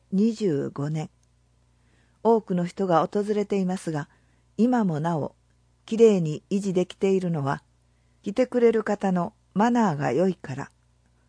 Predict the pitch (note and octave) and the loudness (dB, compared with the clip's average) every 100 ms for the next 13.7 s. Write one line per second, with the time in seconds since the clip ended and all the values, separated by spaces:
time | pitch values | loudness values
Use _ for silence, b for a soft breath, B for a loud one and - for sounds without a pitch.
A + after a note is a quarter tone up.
0 | _ - A3 - F#3+ G#3 G3 - B2 - | _ -6 -6 -4 -2 0 -2 -6 -8 -8
1 | _ G#3 A3+ A#3 G#3+ F3 C3+ C3 - D#3 | _ -2 0 2 0 -4 -6 -6 -6 -4
2 | D#3+ D#3 C#3 C3+ - _ _ _ _ _ | -4 -6 -8 -10 -12 _ _ _ _ _
3 | _ _ _ _ _ - C#4 B3 F#3+ E3+ | _ _ _ _ _ -6 -4 0 0 -2
4 | D#3 A3+ F3+ E3 - E3 A#2+ - _ _ | -2 -2 -2 -2 -4 -4 -4 -8 _ _
5 | - A3 C4+ A#3+ G3+ E3+ D3 - _ E3+ | -8 -4 -4 -4 -2 0 -2 -6 _ -6
6 | F3 F#3 F3 C#3 - _ _ _ _ _ | -4 -4 -4 -6 -8 _ _ _ _ _
7 | - G#3+ B3 B3 G#3+ D#3+ - F3+ - A#3+ | 0 2 2 2 2 0 -2 -2 2 2
8 | A#3 A3+ A3 A3+ G#3+ F3 C3 - E3 - | 2 0 -2 0 0 0 -2 -4 -6 -2
9 | D3+ D3+ D3 C#3+ C#3+ D3 - - _ _ | 0 0 0 -2 -4 -10 -12 -14 _ _
10 | _ _ _ _ _ _ _ _ _ _ | _ _ _ _ _ _ _ _ _ _
11 | _ _ _ _ _ A3 A#3 G#3 F#3 E3+ | _ _ _ _ _ 2 2 4 2 2
12 | E3+ D3 - _ _ _ - G#3+ G#3 A#3 | 2 0 -2 _ _ _ -4 0 6 6
13 | A3 G3+ F#3+ F3+ E3+ F3+ | 6 2 0 -2 -4 -4